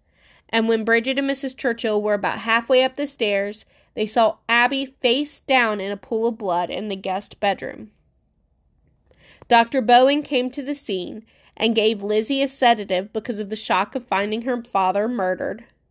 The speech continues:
Though the officers on the scene said that they were put off by Lizzie's calm and poise in the situation. So she might not have even really needed the sedative.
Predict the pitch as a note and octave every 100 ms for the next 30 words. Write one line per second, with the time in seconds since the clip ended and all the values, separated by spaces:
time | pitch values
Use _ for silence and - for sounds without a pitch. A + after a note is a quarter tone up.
0 | _ _ _ _ _ _ A#3+ A3 - C4
1 | D#4 D#4 D#4+ D4 C4+ A#3 A#3 G3 F#3+ G3
2 | G#3 G#3 F#3+ G3+ F3+ G#3 G#3+ A3 A3+ -
3 | _ _ - A3 A3 G#3+ - - C#4 C4
4 | A#3+ A#3 A3 G#3 G#3 G#3+ G#3 - - A3
5 | G#3+ G#3 G#3 G#3+ G#3+ _ _ - G#3 -
6 | A3 A3 F#3+ F#3+ - - A3+ G#3 - G#3
7 | G#3+ F3+ G#3 - - - A#3 _ _ _
8 | _ _ _ _ _ _ - - C4 A#3
9 | A3+ A3 A3+ C4 A#3+ B3 A#3+ A#3 A3 A3
10 | G#3 G#3+ G#3 G3 G3+ G#3+ A3 F3+ G#3+ F3+
11 | F#3+ G3+ F3 - - - -